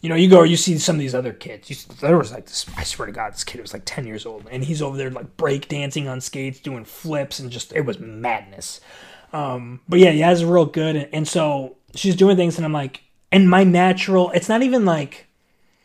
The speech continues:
part of it is a competitive instinct, right? We're like, "Oh, she can do it, I can do it,"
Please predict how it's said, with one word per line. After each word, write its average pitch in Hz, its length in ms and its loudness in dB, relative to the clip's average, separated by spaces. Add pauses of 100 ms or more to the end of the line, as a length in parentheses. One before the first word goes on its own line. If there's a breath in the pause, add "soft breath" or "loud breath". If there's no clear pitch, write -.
(720)
part 269 220 8
of 277 80 2
it 208 80 4
is 185 100 8
a 185 60 0
competitive 175 560 2
instinct, 147 460 -6
right? 143 200 -8
We're 143 120 -4
like, 131 240 -6
"Oh, 135 380 2
she 190 200 -2
can 180 120 0
do 165 180 4
it, 160 200 2
I 151 140 2
can 131 140 -12
do 113 180 -14
it," 107 180 -20